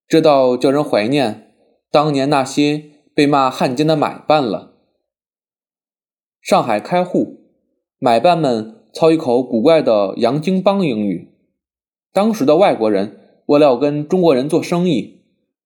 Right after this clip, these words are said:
只好跟中国的买办学上海话一样的洋泾浜英语。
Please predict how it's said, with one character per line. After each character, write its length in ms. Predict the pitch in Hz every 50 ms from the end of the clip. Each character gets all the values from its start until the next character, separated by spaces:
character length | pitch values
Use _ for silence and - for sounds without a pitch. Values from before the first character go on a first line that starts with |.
| _ _
只 140 | _ - 165
好 180 | 165 156 127 113
跟 320 | - 160 156 156 160 156
中 120 | 160 175 160
国 120 | 160 165
的 80 | 175 170
买 240 | 160 113 85 -
办 420 | - - 139 131 117 - - _ _ _ _ _ _ _ _ _
学 340 | - - 123 123 131 147 156
上 180 | 147 - 208
海 140 | 160 117 101
话 200 | - - 135 117
一 120 | 98 95 104
样 240 | 151 170 170 139
的 460 | 120 117 101 98 - - - _ _ _
洋 220 | - 120 117 131 143
泾 180 | - 175 180
浜 220 | 170 190 190 190 185
英 180 | 151 117 107
语。 300 | 101 90 85 - - _